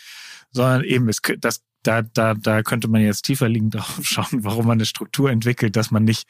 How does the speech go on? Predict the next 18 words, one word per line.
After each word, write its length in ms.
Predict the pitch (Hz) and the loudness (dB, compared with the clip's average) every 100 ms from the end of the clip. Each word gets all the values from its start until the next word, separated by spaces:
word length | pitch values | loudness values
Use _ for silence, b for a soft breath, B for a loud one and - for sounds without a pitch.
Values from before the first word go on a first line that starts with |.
| b b | b b
bei 120 | 117 | -2
einigen 300 | 113 117 110 | 2 2 2
Sachen 240 | 104 104 107 | 2 0 2
dranbleibt. 640 | 104 110 107 101 95 - _ _ _ _ _ | 2 2 2 0 -2 -10 _ _ _ _ _
Die 140 | 117 123 | -6 -2
eine 200 | 110 110 | 2 2
ist 120 | 101 | 2
ja 60 | 101 | -2
immer, 120 | 95 | -2
dass 160 | 92 - | -4 -6
du 80 | |
sagst, 240 | 92 92 - | -4 -4 -4
es 60 | |
macht 200 | 101 92 - | -4 -4 -4
mir 100 | 92 | -4
einfach 260 | 92 - | -6 -8
keinen 200 | - 90 | -10 -8
Spaß 500 | - 107 98 127 - | -4 -2 0 0 -2